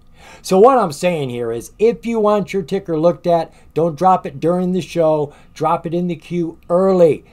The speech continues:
before four o'clock. Wherever you follow me, Twitter, Facebook, Discord, I will drop an announcement there around lunchtime.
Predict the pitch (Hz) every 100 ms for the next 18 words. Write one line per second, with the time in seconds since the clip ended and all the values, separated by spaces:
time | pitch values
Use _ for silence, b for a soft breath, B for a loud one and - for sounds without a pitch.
0 | b 135 131 - 202 196 - 170 147 123
1 | - 120 90 - _ - b b b 147
2 | 170 226 240 240 214 233 220 214 147 92
3 | - - 214 220 170 123 - 190 202 -
4 | 147 120 - 190 - - 110 90 139 143
5 | 147 202 143 170 170 151 151 151 175 190
6 | - 127 - 120 120 127 180 196 147 175
7 | 202 - 120 85